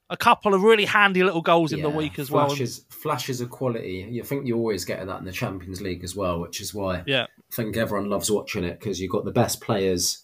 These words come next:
Speaker 2: from the different countries playing each other. Obviously, Bellingham missing for Real yesterday as well, so Diaz step it up.
Speaker 1: Definitely. And yeah, so we mentioned that Barcola goal. The other person, as you mentioned there, Kiz,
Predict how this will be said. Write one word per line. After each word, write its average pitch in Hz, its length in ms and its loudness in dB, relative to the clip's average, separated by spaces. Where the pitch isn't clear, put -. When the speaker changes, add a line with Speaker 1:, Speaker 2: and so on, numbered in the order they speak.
Speaker 2:
from 107 180 2
the 104 60 0
different 120 340 4
countries 107 460 -6
playing 107 300 -2
each - 180 -6
other. 104 160 -2
Obviously, 104 320 0
Bellingham 104 500 0
missing 101 360 -4
for 98 200 -8
Real 98 320 -2
yesterday 95 420 -4
as 87 120 -6
well, 98 240 -2
so 95 360 -4
Diaz 98 520 0
step - 360 -4
it 104 100 -2
up. - 260 -2
Speaker 1:
Definitely. 151 500 0
And 156 140 -2
yeah, 160 120 2
so 175 120 0
we 170 40 4
mentioned 185 280 4
that 170 100 2
Barcola 180 280 6
goal. 175 100 4
The 190 120 6
other 226 120 4
person, 202 400 0
as 170 140 -8
you 180 40 -2
mentioned 165 320 -2
there, 139 120 -2
Kiz, 135 420 -6